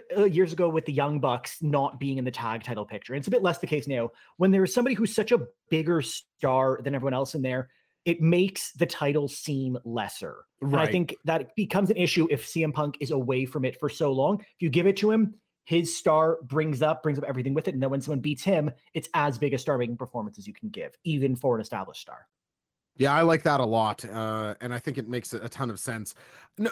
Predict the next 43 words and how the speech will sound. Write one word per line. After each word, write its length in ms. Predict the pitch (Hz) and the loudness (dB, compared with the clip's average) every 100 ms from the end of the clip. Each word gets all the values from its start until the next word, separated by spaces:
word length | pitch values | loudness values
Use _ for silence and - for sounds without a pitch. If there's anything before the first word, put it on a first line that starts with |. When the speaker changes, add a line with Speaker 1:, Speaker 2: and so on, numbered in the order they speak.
| 240 | 4
Speaker 2:
no 100 | 247 | 4
matter 160 | 294 | 4
how 160 | 254 220 | 4 2
you 100 | 202 | 2
book 200 | 156 151 | 2 0
this, 160 | 165 - | -6 -4
Hangman's 440 | 185 202 190 139 | -4 -2 -4 -4
going 200 | 147 147 | -2 -2
to 60 | 131 | -2
be 100 | 123 | -4
a 40 | |
multiple-time 680 | 120 120 113 110 117 110 104 | -2 -4 -6 -10 -6 -6 -6
A 40 | |
E 140 | 107 104 | -8 -8
W 300 | 107 104 101 | -8 -8 -6
World 240 | 104 98 | -6 -6
Heavyweight 360 | 107 98 92 82 | -6 -4 -6 -6
Champion. 380 | 113 85 71 | -6 -6 -6
Speaker 1:
Yes. 300 | 110 - - - | -8 -8 -10 -6
Speaker 2:
Like, 120 | 110 | -2
that's, 320 | 160 156 - - _ _ | 0 -2 -6 -10 _ _
that's 180 | 156 175 | 0 4
a 60 | 165 | 4
no-brainer. 480 | 143 113 85 65 87 | 4 4 -2 -2 2
Over 260 | 156 170 | 4 6
his 140 | 156 - | 4 4
career, 340 | 143 127 117 - _ _ | 2 2 0 -6 _ _
that 260 | 156 147 - | -2 -2 0
will 300 | 120 120 110 | 0 0 0
happen. 480 | 110 92 - 69 87 | -2 -2 -4 -16 -14
So, 320 | - 120 110 | -2 0 0
uh, 180 | 110 104 - - _ - | 0 -4 -8 -20 _ -4
the 80 | |
chat 320 | 147 233 254 214 | 0 2 4 4
largely 360 | 240 185 214 | 4 4 -2
kicking 320 | 233 240 254 | -2 -2 -2
in, 80 | 269 | -2
I'm 80 | 233 | -2
gonna 140 | 202 | -4
say 300 | 185 196 165 - | -2 0 0 0
eighty 260 | 208 226 220 | 0 0 -2
to 100 | 156 | -4
twenty. 560 | - 196 226 135 160 | -2 0 0 -2 -6